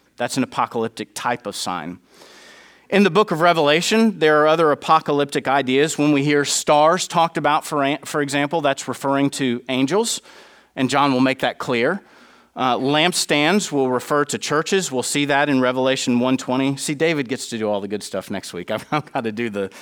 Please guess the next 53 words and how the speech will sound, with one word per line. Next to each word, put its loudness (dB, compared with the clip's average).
deep -4
digging, -2
deep -4
digging -2
of -4
the -10
background. -6
So 2
we 2
have 2
prof-, 0
prophetic -2
literature 0
and 2
we 0
have -2
apoca-, -2
apocalyptic -4
literature, -4
the -6
two -6
primary -4
features -8
in -6
this -6
text. -8
And 0
then 2
some -2
final 0
things -2
for -4
us -2
to -6
remember. 0
So -6
let 0
me, 0
let -4
me 0
pause -2
and -4
see -6
if -10
there -2
are 0
any 0
more -2
questions -8
or -10
comments -6
before -6
I -4